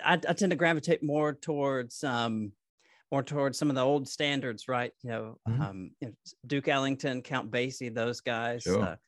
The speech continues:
Speaker 1: you
Speaker 2: Yeah.
Speaker 1: talk about bari sax. I mean, Harry Carney, the guy who played, uh,
Speaker 2: Love
Speaker 1: bari
Speaker 2: Harry
Speaker 1: sax from
Speaker 2: Carney.
Speaker 1: Duke Ellington, Duke Ellington.
Speaker 2: Yeah.
Speaker 1: I think it was his personal driver too. I
Speaker 2: Oh, really? I didn't
Speaker 1: Yeah.
Speaker 2: know that.
Speaker 1: I
Speaker 2: Yeah.
Speaker 1: had to do, I had to do a re-, a report for jazz band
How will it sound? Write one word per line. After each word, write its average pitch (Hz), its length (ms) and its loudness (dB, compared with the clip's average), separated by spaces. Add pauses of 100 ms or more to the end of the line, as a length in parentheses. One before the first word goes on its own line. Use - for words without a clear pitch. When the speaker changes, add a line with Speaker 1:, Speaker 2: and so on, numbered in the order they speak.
(260)
Speaker 1:
you 92 120 2
Speaker 2:
Yeah. 101 240 4
Speaker 1:
talk 175 140 4
about 139 160 4
bari 156 220 6
sax. 131 360 0
I 139 40 -2
mean, 123 120 -2
Harry 147 340 2
Carney, 143 420 0
the 113 140 -4
guy 113 260 -2
who 117 100 -6
played, 113 460 -4
uh, 101 200 -6 (180)
Speaker 2:
Love 110 220 2
Speaker 1:
bari 120 100 6
Speaker 2:
Harry 98 100 6
Speaker 1:
sax - 140 2
from 95 80 4
Speaker 2:
Carney. 90 160 2
Speaker 1:
Duke - 200 -4
Ellington, 127 540 0
Duke 123 200 2
Ellington. 123 440 0
Speaker 2:
Yeah. 104 200 4
Speaker 1:
I 120 60 -6
think - 200 -2
it 403 60 0
was 349 100 0
his - 120 -8
personal 143 380 -4
driver 110 640 -6
too. 110 300 -2
I 110 100 -2 (580)
Speaker 2:
Oh, 139 100 8
really? 147 340 10
I 135 60 8
didn't 147 160 6
Speaker 1:
Yeah. 160 140 10
Speaker 2:
know 151 80 4
that. 104 200 4
Speaker 1:
I - 340 -6
Speaker 2:
Yeah. 131 120 10
Speaker 1:
had 214 120 8
to 208 80 2
do, 202 300 6
I 165 80 2
had 208 140 4
to 220 60 2
do 208 120 4
a 185 100 4
re-, 151 140 4 (160)
a 143 80 4
report 160 520 2
for 143 260 -2 (120)
jazz 160 320 4
band 131 420 2